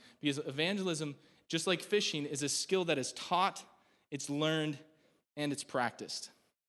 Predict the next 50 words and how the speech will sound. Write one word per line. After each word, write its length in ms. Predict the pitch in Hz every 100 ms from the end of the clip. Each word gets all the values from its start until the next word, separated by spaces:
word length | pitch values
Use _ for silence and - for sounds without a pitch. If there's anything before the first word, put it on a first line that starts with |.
| _ _ _ _ - - _
And 60 | 160
when 80 | 170
we 80 | 170
think 220 | 208 180
back 200 | 175 190
to 80 | 175
those 160 | 151
disciples 560 | 135 - 151 160 127 -
too, 180 | - 143
I 60 |
mean, 140 | 135 143
they 100 | 160
had 160 | 175
to 60 | 151
learn 220 | 135 139
how 120 | 135
to 80 | 117
tie, 340 | - 139 143 135 - - -
tie 180 | - 151
knots 400 | 135 135 139 -
in 80 | 120
their 100 | 110
nets. 420 | 117 113 92 -
They 100 | 143
had 140 | 143
to 40 | 143
learn 220 | 139 143
how 100 | 139
to 80 | 123
sail 360 | - 147 131
a 40 | 117
ship. 380 | - 120 101
They 80 | 135
had 80 | 139
to 60 | 139
learn 220 | 139 139
how 180 | 135 131
to, 120 | 120 - - -
how 80 | 147
to 80 |
find 400 | - - 156 151
where 100 | 151
the 80 | 139
fish 300 | - 156 -
are 80 | 127
going 340 | 127 120 110
and 100 | 113
how 140 | 117
to, 80 |
I 40 | 143